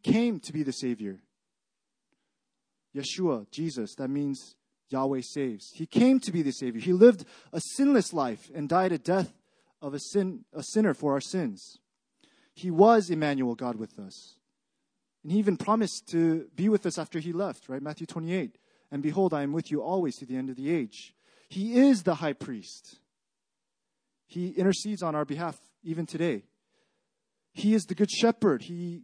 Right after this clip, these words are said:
leads us to still waters, to green pastures. He leads us through the valley of the shadow of death. He's the one that tore the veil that allows us to worship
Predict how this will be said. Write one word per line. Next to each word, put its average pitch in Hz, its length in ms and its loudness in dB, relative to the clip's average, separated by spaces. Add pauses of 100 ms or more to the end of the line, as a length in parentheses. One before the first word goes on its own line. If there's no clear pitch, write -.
leads 175 340 0
us 156 200 -2 (120)
to 165 300 2
still 175 260 0
waters, 156 500 -2
to - 80 -18
green 160 200 -4
pastures. 175 460 -10
He 170 120 -6
leads 175 320 0
us - 180 -8
through 160 280 2 (260)
the 139 80 -10
valley 156 280 0
of 151 60 -2
the 143 60 -4
shadow 151 320 -4
of 120 100 -6
death. 139 320 -4 (340)
He's 233 260 2
the 214 120 4
one 202 540 4 (600)
that 160 160 -4
tore 196 260 8
the 170 100 0
veil 156 480 2 (760)
that 156 160 -2
allows 170 420 4
us 151 120 -2
to 151 120 -10
worship 131 400 -6